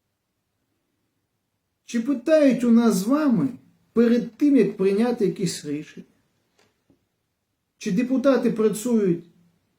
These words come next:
на себе? Чи вони працюють для громади?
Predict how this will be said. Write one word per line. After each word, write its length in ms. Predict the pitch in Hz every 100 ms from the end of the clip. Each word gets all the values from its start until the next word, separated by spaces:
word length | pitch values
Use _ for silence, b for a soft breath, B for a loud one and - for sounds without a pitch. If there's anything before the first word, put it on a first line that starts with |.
| _ _ _ -
на 320 | 165 254 277
себе? 420 | - 190 147 135 - _ _ _ _ _ _ _ _ _ _ _ _ _
Чи 200 | - 202
вони 220 | 240 240
працюють 520 | 214 202 - 226 175
для 180 | 170 190
громади? 640 | 147 170 147 135 131 -